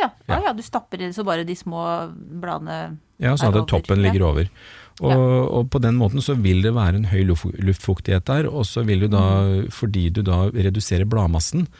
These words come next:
Speaker 2: eller du tar bort en del av bladene, så bruker den ikke krefter på å holde bladene i live og i gang. Da
Speaker 1: Nei.
Speaker 2: vil den bruke alle krefter på å finne, å finne nye veier og lage røtter.
Speaker 1: Så smart. Du hjelper den til å prioritere.
Speaker 2: Ja, det er rett og slett det.
Speaker 1: Mm.
Speaker 2: Og så er det noe med,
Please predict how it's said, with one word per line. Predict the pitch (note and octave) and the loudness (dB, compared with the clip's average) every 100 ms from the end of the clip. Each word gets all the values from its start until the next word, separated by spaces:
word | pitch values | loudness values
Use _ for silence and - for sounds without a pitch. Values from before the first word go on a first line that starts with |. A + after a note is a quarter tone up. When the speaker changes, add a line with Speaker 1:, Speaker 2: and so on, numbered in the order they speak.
| - _ - | -20 _ -2
Speaker 2:
eller | G#2 | 0
du | G#2+ F#2 G#2 | 0 0 -2
tar | - B2 E2 | -2 0 2
bort | D2+ A2 | 2 0
en | |
del | G2+ F2+ | 2 2
av | |
bladene, | A2 G2 F2 D#3 | 2 2 2 0
så | D3+ A2+ A2+ | -2 -2 0
bruker | G#2+ A2 A2 D#2+ - | 0 0 2 0 0
den | E2 | -2
ikke | F2 - | -2 -4
krefter | - C3+ - D#2 | -6 -6 -4 -6
på | D2+ G2+ | -2 0
å | |
holde | G2+ G2 | 0 0
bladene | A2+ G2+ D2+ D#2+ | 0 0 0 0
i | G#2 | 0
live | G#2+ D#2 E2+ | 2 2 2
og | G2 | 0
i | |
gang. | B2 D3+ G#2 - _ _ _ _ - | 0 0 -2 -4 _ _ _ _ -8
Da | F3 | -2
Speaker 1:
Nei. | G#2+ | 2
Speaker 2:
vil | G2+ | 2
den | G2+ G2+ | 2 0
bruke | - - | -2 -4
alle | G2+ F#2 G#2 | 0 0 0
krefter | A2 - G#2+ | -2 -2 -4
på | G#2 | -4
å | F#2+ | -2
finne, | G2 F#2+ | 0 0
å | G2+ G2+ G2 G2+ | 0 0 0 0
finne | G#2 F#2 F#2+ | 0 0 2
nye | F#2+ F2+ | 2 2
veier | G2 F2 C#3+ | 2 2 2
og | G#2 | 2
lage | F2+ F2 | 2 2
røtter. | D2 - - - _ | 0 -2 -10 -10 _
Speaker 1:
Så | _ G3+ | _ -20
smart. | - - _ - - | -20 -20 _ -20 -8
Du | G#3+ | -4
hjelper | F#3 D3+ - | -4 -4 -8
den | D#3+ | -8
til | E3+ F#3 | -6 -6
å | |
prioritere. | F3+ F#3 F#3 F3+ D3+ F3+ - - | -4 -4 -4 -6 -6 -8 -10 -4
Speaker 2:
Ja, | A#2+ A2 - - | -2 -2 -6 -2
det | |
er | A2+ A2+ G#2 | 0 2 0
rett | G#2+ | 0
og | |
slett | G2+ G2+ | -2 0
det. | G2 F#2+ | 0 -2
Speaker 1:
Mm. | - - - - | -4 -16 -12 -2
Speaker 2:
Og | |
så | G#2 | 2
er | B2+ | 2
det | E3+ | 2
noe | |
med, | F#2+ | 4